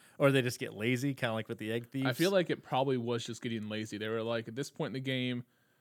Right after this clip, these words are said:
Speaker 2: there's no point in trying to make people find these secret levels. Let's just give it to 'em and move on."
Speaker 1: Right. And maybe that was the idea with, like, the egg thief too. Was it just too dar-, too hard to develop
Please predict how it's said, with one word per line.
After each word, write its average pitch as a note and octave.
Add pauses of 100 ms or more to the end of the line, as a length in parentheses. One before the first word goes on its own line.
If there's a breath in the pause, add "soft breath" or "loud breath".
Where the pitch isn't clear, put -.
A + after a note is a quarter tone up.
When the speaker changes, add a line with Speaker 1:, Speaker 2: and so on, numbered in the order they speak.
(140)
Speaker 2:
there's A#2+
no C3
point B2
in G#2
trying A#2
to A#2
make A#2
people A2+ (360)
find A#2
these G#2
secret A2+
levels. G#2+
Let's A#2
just - (100)
give A2+
it A#2
to A#2
'em A2+
and G2+
move A#2
on." F#2+ (100)
Speaker 1:
Right. A2+ (200)
And D3
maybe E3
that D#3
was B2
the C3
idea B2+
with, A#2
like, A2+
the G#2+
egg A2
thief A#2
too. B2
Was A#2
it G#2+
just A#2
too D3
dar-, B2
too C#3+
hard A#2+
to A2 (500 soft breath)
develop B2+